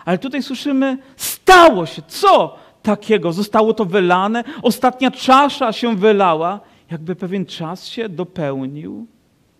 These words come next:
Czy to oznacza, że zamknęły się drzwi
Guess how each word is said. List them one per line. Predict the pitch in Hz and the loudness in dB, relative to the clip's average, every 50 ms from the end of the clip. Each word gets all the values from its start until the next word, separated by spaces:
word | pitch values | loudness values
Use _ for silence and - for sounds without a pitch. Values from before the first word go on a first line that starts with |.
| _ _ _ _ _ _ _ _ _ _ _ _ _ _ _ _ - | _ _ _ _ _ _ _ _ _ _ _ _ _ _ _ _ -20
Czy | 135 | -18
to | - - - | -16 -16 -14
oznacza, | 156 139 127 131 135 139 151 143 - - 180 165 | -14 -12 -10 -10 -10 -10 -10 -12 -14 -16 -16 -14
że | 151 151 156 147 156 156 151 _ _ _ _ _ _ _ _ _ | -14 -14 -14 -14 -14 -16 -18 _ _ _ _ _ _ _ _ _
zamknęły | - 127 123 147 135 139 135 - 143 147 165 180 156 - 180 | -16 -12 -8 -8 -8 -8 -10 -10 -12 -10 -10 -10 -10 -12 -12
się | - - 175 156 | -14 -14 -16 -16
drzwi | 131 123 123 120 117 113 117 127 139 151 170 175 185 | -14 -16 -16 -16 -16 -14 -14 -12 -12 -12 -14 -16 -18